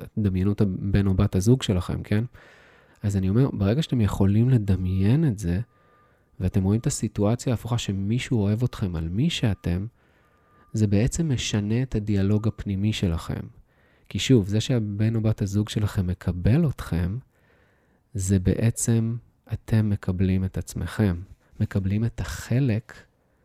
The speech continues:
שאתם מדחיקים או לא רוצים לראות אותו, אותו חלק שהוא עצלן. כי בכל חלק יש משהו טוב, גם בח-, יש לו כוונה חיובית, אחרת הוא לא היה קיים. גם בחלק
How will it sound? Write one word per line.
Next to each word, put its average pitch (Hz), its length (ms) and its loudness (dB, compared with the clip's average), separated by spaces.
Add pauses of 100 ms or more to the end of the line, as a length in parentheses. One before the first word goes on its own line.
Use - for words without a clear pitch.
(680)
שאתם 92 680 -2
מדחיקים 101 840 -4 (100)
או 95 140 0
לא 92 380 2
רוצים 101 480 0
לראות 95 380 2
אותו, 101 220 -2
אותו 90 380 -2
חלק - 380 -4
שהוא 87 220 0
עצלן. 87 520 -2 (680)
כי 113 100 -4
בכל 175 420 2
חלק 127 480 0
יש 107 380 -2 (400)
משהו 120 460 2
טוב, 95 460 0
גם 123 220 0
בח-, 139 200 -4
יש 110 160 -2
לו 135 100 -2
כוונה 110 440 0
חיובית, - 680 -6 (220)
אחרת 104 260 -2
הוא 107 100 2
לא 98 60 2
היה 98 160 0
קיים. 104 480 -2 (680)
גם 113 200 2
בחלק 123 580 -2